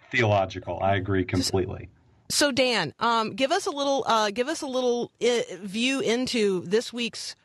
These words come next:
Speaker 2: Worldview Weekend Reader. Do I have the words backwards? I'm just, just
Speaker 1: It's
Speaker 2: sometimes I'm
Speaker 1: w-,
Speaker 2: terrible
Speaker 1: we-,
Speaker 2: with that.
Speaker 1: Weekend Worldview Reader. Yeah. So the
Speaker 2: Right.
Speaker 1: weekend comes first. Yeah.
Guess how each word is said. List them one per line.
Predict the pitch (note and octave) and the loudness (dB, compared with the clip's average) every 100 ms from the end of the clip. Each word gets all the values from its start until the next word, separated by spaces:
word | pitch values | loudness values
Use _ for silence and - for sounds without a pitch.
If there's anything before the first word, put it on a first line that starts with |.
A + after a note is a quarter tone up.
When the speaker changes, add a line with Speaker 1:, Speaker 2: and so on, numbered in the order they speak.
| - | -8
Speaker 2:
Worldview | F3 G#3+ A#3+ A#3 A3 A3 G#3 F#3 | 0 2 2 0 -4 -2 -2 -2
Weekend | G3+ G#3 G#3+ F3+ F3+ E3+ _ _ _ _ - | -2 0 0 2 0 -4 _ _ _ _ -6
Reader. | F#3+ G3 D#3+ - _ _ | -2 0 -2 -6 _ _
Do | B3+ | -10
I | D#4 | -6
have | D#4+ | -2
the | F#3 | 0
words | E3 D3 | -2 -2
backwards? | D#3 D3 D3+ D3 - - | -4 -4 -4 -6 -8 -12
I'm | B3 | -10
just, | - - | -12 -8
just | D#4+ - _ C#4+ | -8 -8 _ 2
Speaker 1:
It's | F3 G3+ | 2 4
Speaker 2:
sometimes | E4+ | 2
I'm | A3+ | 2
Speaker 1:
w-, | D3+ A#2 | 2 2
Speaker 2:
terrible | A#2 D#3+ | 4 2
Speaker 1:
we-, | |
Speaker 2:
with | C3 | 0
that. | C3 A#2+ _ _ _ _ _ - A2+ | -6 -10 _ _ _ _ _ -14 0
Speaker 1:
Weekend | D#3 G3 E3 C3+ | 0 2 2 4
Worldview | B2 A2+ A#2 A2 | 2 2 2 2
Reader. | G#2 F#2 F2 - | 2 0 -2 -2
Yeah. | G#2 F2+ | 2 2
So | - A2 | 4 2
the | G#2+ A2 | 4 4
Speaker 2:
Right. | C#3 | 2
Speaker 1:
weekend | C#3 C#3 C#3 | 2 0 2
comes | C3 A#2 - | 0 0 -4
first. | G#2 F#2+ F2+ A#2 | -10 -8 -6 0
Yeah. | G2+ F#2+ | 2 0